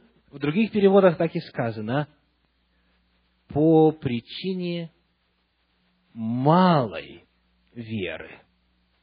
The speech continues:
По причине малого количества веры. То есть, учеников была вера, но ее было мало. Ее было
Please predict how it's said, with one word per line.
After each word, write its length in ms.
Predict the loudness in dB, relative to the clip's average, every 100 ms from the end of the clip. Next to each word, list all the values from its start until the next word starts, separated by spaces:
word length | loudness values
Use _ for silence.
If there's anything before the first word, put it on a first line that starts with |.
| _ _ _ _ -12
По 100 | -10
причине 800 | -10 -12 -12 -10 -6 -6 -8 -12 _ _ _ _
малого 720 | -14 -8 -6 -6 -8 -8 -12 _
количества 1160 | -16 -16 -16 -16 -16 -18 -18 -20 _ -18 -18 -20 _ _ _
веры. 440 | -20 -20 -20 -20 _ _ _ -20 -2
То 100 | 2
есть, 280 | 2 0 -16 _
учеников 720 | -12 -10 -6 -6 0 0 0 -2
была 680 | -4 -2 0 0 -2 -6 -12 _ -18
вера, 560 | -12 -8 -6 -6 -10 -14 _ _ _
но 120 | -14
ее 340 | -12 -8 -6 -6
было 460 | -6 -6 -6 -8 -12 _ _ _ _ _ _ _ _ _ _ _ _ _ _
мало. 420 | _ -12 -12 -14 -20 _ _ _ _ _
Ее 240 | -12 -8
было 440 | -8 -8 -8 -10